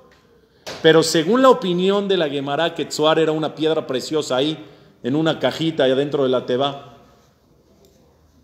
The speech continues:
¿por qué eso le va a decir a Noah y a los que están adentro de la teba si es día o si es noche? ¿De dónde? Dicen los comentaristas, dice Rashi, si mal no recuerdo, el Tosafot de la Gemara.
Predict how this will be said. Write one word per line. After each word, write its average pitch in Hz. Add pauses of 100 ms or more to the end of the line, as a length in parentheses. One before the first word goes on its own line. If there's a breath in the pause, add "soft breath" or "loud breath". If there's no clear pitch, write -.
¿por 143
qué 196
eso 202
le 170
va 170
a -
decir 180
a 160
Noah 165
y 139
a 135
los 135
que 131
están 160
adentro 156
de 139
la 131
teba 143
si 147
es 139
día 151
o 139
si 143
es 131
noche? 147
¿De 113
dónde? 147 (1400)
Dicen 156
los 127
comentaristas, 123
dice 120
Rashi, 101
si 123
mal 127
no 117
recuerdo, 123
el 101
Tosafot 104
de 107
la 98
Gemara. 95